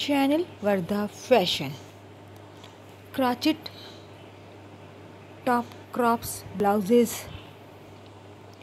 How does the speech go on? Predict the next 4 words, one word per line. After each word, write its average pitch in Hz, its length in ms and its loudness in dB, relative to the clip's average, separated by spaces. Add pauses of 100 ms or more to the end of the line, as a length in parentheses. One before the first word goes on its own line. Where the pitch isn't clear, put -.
(960)
सर्कल 233 500 4 (300)
ड्रॉप 226 320 4 (500)
डिज़ाइन, 214 500 4 (840)
पैटर्न्स, 220 640 0